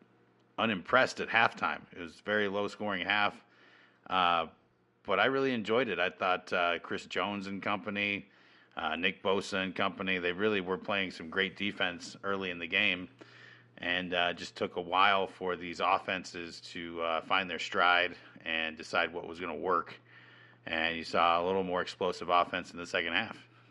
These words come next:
So, uh, all in all, I'd say it was an above average Super Bowl, but I don't even know if that puts it in the top five of the last ten years.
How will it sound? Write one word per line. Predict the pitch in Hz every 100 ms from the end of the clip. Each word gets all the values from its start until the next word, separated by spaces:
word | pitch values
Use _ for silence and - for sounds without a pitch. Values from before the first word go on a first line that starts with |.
| -
So, | 95 85 80 - - - - - - - - - -
uh, | 87 85 82 82 - - - _ _ _ _ -
all | 113 131
in |
all, | 113 135 107 101 - _ -
I'd | 95 98
say | 123 104
it | 101
was | 90 90
an | 85
above | 80 - 104 95
average | 92 117 110 90 - - -
Super | - - 147 117
Bowl, | 87 82 90 - - _
but | - 98
I | 110
don't | 117
even | 107 95
know | 104 101
if | 110
that | 95 -
puts | 113 - 98
it | 95
in | 92
the | 90 90 87 87 - _ _ - - _ _ _ _ _ _ _
top | - 113 120 -
five | 98 87 85 87 - -
of | 92 85
the |
last | 95 90 87
ten | - 95 85
years. | 107 - - -